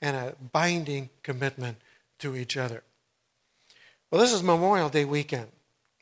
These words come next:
And on Veterans Day, we remember everybody who served in the military. But on Memorial Day,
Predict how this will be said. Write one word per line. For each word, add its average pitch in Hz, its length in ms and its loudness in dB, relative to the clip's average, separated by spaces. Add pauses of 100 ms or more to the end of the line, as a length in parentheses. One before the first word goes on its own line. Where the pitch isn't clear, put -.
(600)
And 156 340 4 (420)
on 156 120 0
Veterans 240 360 6
Day, 196 140 6
we 202 140 4
remember 175 400 4
everybody 151 420 4
who 143 140 0
served 139 340 0
in 135 80 -8
the 135 80 -6
military. 127 500 -4
But 170 200 4
on 220 180 6
Memorial 208 540 4
Day, 120 240 -8